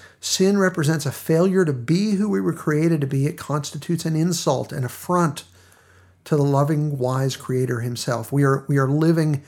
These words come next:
not in accordance with our design, okay? We've, we, we end up with a twisted identity, okay?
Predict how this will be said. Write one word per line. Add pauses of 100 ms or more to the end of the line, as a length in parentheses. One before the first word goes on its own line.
(260)
not
in
accordance
with
our
design, (920)
okay? (340)
We've,
we,
we
end
up
with
a
twisted
identity, (760)
okay?